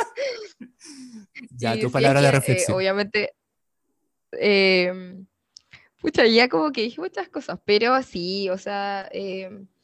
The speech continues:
Speaker 2: ay, no sé, creo que lo su-, siento que lo superamos, o sea, superé este año malo, pero que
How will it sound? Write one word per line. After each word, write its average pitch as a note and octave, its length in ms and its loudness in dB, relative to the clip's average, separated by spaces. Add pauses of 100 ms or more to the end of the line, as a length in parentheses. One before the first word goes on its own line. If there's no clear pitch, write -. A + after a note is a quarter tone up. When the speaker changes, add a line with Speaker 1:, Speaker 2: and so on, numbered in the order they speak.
(960)
Speaker 2:
ay, F4+ 420 0
no D#4+ 140 -6
sé, - 280 -2 (320)
creo B3 280 4
que C#4 420 2 (180)
lo G#3 200 6
su-, A3 280 2
siento A#3+ 380 -4
que C4 180 -6 (380)
lo A3+ 200 0
superamos, F#3 840 -2
o - 20 -20
sea, G3 200 2
superé F#3+ 520 2
este A#3+ 240 2
año G#3 240 4
malo, F3 380 2
pero G#3 300 0
que G3 340 -2